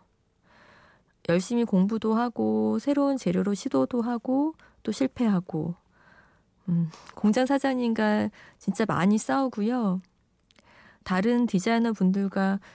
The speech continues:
같이 일도 하고 생각도 나누고 이렇게 하고 있습니다. 음, 디자이너. 요즘 워낙 오남용되고 있는 말이기는 하지만 매력 있는 직업이기는 합니다.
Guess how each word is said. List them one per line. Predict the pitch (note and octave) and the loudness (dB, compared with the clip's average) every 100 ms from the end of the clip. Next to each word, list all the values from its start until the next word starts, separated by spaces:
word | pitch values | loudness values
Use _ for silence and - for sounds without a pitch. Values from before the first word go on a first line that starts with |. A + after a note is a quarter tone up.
| - _ - | -20 _ -8
같이 | F#3 F3+ A3 G#3 G3+ - _ - | -6 0 2 2 0 -4 _ 0
일도 | G#3+ G#3+ A#3+ | 2 4 2
하고 | A#3 G#3+ C4+ D4+ F4 | 2 0 -2 -2 -2
생각도 | - D#4 D4 B3 | -4 -6 -4 -2
나누고 | E3+ D#3 D#3+ - F3+ E3+ _ _ _ _ _ _ - | 0 0 -4 -6 -10 -10 _ _ _ _ _ _ -8
이렇게 | G#3 - A3+ | -8 -6 -6
하고 | A3+ G3+ | -4 -4
있습니다. | - - D#3 D#3 F3 E3 - _ _ _ _ _ _ _ - - - - - - _ - | -4 -4 -4 -2 -2 -4 -8 _ _ _ _ _ _ _ -20 -20 -20 -20 -20 -20 _ 2
음, | F3+ F3 E3+ D#3+ D#3 | 4 4 2 0 -2
디자이너. | - - F3+ E3+ D#3+ D3+ D#3+ - _ _ _ _ _ _ _ _ - | -4 0 2 2 0 -2 -6 -10 _ _ _ _ _ _ _ _ -2
요즘 | F#3+ A3 | 0 2
워낙 | D#3+ F3+ A#3 A#3 | 4 4 2 2
오남용되고 | - F#3 B3+ C#4 C#4 A#3+ G#3+ G#3 | 2 4 4 2 0 -2 0 2
있는 | F#3 F#3 | 4 4
말이기는 | E3 D#3 F#3 G3 G3 | 2 0 -2 0 0
하지만 | G#3+ A#3 G#3+ G#3 G3+ G3+ - - - - | 0 0 0 2 2 -2 -10 -20 -12 -2
매력 | E3 G3 G#3 | 2 2 4
있는 | G3+ G#3 | 4 2
직업이기는 | - F#3 F#3+ F#3+ F3+ F3+ F#3+ G3+ G3+ | 0 -2 0 0 2 2 4 2 2
합니다. | G#3 A3+ F3+ E3 E3+ | 2 2 2 2 0